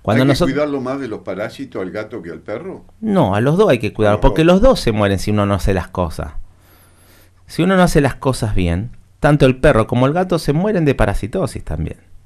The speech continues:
Speaker 1: Entonces, por eso es muy importante hacer el chequeo de, de materia fecal, para saber qué tipo de problemas tienen, ¿sí? Igual, como en el gato generalmente si uno tiene la litera, y en el caso de que el gato tenga parásitos,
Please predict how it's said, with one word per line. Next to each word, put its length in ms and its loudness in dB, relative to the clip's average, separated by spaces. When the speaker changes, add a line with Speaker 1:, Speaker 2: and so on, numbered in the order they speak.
Speaker 1:
Entonces, 380 0
por 200 8
eso 200 6
es 60 4
muy 140 6
importante 460 2
hacer 240 2
el 120 0
chequeo 320 0
de, 220 2
de 260 -2
materia 420 -2
fecal, 300 -4
para 160 -2
saber 240 0
qué 120 2
tipo 260 2
de 100 6
problemas 520 6
tienen, 500 4
¿sí? 220 0
Igual, 500 6
como 280 4
en 920 -2
el 100 4
gato 260 4
generalmente 520 4
si 100 6
uno 160 4
tiene 200 4
la 120 6
litera, 540 0
y 100 2
en 60 4
el 100 0
caso 260 6
de 120 4
que 80 2
el 100 2
gato 280 0
tenga 300 0
parásitos, 680 -4